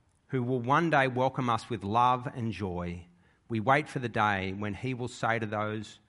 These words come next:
whom the world said were the bad guys, God will say, 'Well done, good and faithful servants,' and that is a good ending." I'll lead us in prayer. God our Father, we do grieve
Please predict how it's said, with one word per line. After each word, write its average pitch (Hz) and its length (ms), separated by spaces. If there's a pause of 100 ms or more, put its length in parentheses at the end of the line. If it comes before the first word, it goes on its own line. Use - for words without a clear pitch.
(100)
whom 104 180
the 101 80
world 117 340
said 107 300
were 110 80
the 101 80
bad 104 400
guys, 71 680 (600)
God 107 240
will 107 80
say, 98 240
'Well 101 240
done, 82 340 (380)
good 104 380 (380)
and 90 140
faithful 98 360
servants,' 80 560
and 95 140
that 95 140
is 92 120
a 98 40
good 98 180
ending." 80 380 (920)
I'll 92 100
lead 101 140
us - 120
in 95 80
prayer. 87 260 (3250)
God 131 160
our 110 140
Father, 113 560 (480)
we 131 160
do 139 240
grieve 120 600